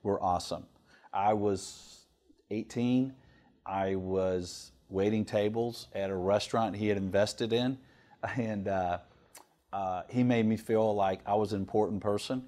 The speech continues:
and I saw that everyone he met, you really felt like you were important to him. Now, that was some really incredible communication skills,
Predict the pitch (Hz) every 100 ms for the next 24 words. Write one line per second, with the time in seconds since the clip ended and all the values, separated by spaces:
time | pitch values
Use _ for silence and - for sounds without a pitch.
0 | - _ _ - 104 104 110 - 113 107
1 | 104 101 98 110 113 117 113 110 107 101
2 | 98 92 87 - _ _ _ _ - 113
3 | 107 101 123 117 110 117 101 101 95 110
4 | 98 92 87 - 98 92 98 - 101 90
5 | 92 87 85 - - - 104 98 92 117
6 | 117 110 107 - - _ _ - 113 101
7 | 113 104 123 107 101 - 110 104 95 92
8 | - 98 95 90 92 85 92 90 - 90
9 | 87 87